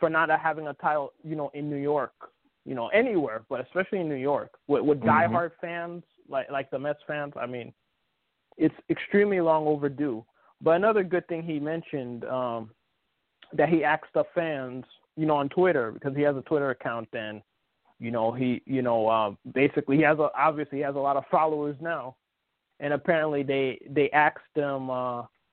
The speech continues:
Speaker 1: you know, they, you know, the fans, they wanna bring back Old Timers Day and Banner Day, which, you know, he, he's down with it.
Speaker 2: Yeah, that'd be great.
Speaker 1: So that,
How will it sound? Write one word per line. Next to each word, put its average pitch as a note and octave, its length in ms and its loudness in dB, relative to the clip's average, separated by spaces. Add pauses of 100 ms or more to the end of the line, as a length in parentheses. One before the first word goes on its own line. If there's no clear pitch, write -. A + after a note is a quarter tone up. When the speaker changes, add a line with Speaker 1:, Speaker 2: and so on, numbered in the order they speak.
(480)
Speaker 1:
you C#3+ 140 2
know, C3 260 2
they, D3+ 260 2 (300)
you D#3+ 120 -2
know, D3 140 -2 (140)
the D3 160 2
fans, D#3+ 300 0
they D3 100 4
wanna D3+ 320 2
bring C#3 240 0
back C3+ 260 2
Old D3 260 2
Timers C#3+ 420 -2
Day C#3 160 -2
and B2 160 -6
Banner C#3 340 0
Day, G#2+ 320 -10
which, B2 200 -4 (420)
you B2+ 100 -6
know, B2 120 0
he, C3+ 240 4
he's D3+ 240 4
down D#3 360 2
with A#2+ 140 -6
it. F2+ 140 -14 (760)
Speaker 2:
Yeah, F#3 220 2
that'd F3+ 160 4
be F#3 100 2
great. E3+ 400 2 (640)
Speaker 1:
So C3+ 280 4
that, D#3 280 4